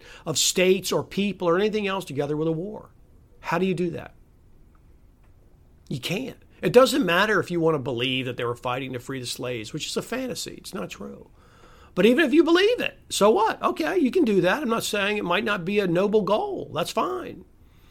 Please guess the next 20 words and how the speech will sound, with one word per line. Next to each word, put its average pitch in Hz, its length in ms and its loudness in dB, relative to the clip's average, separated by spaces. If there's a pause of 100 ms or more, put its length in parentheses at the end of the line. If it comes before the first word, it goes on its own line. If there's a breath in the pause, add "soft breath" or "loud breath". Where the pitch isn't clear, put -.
(260 soft breath)
But 170 160 -2
you - 80 -6
can't 190 340 -2
then 196 280 0
claim 202 460 -4
that 160 100 2
you're 151 160 -4
doing 170 380 4
it 151 60 2
under 147 120 0
the 135 120 -6
banner 151 460 -2
of 135 180 -4
a 131 180 -4
voluntary 151 800 -2
union 143 420 0
of 113 200 -10 (220 soft breath)
states - 420 -2
or 123 60 -8
people. - 460 -8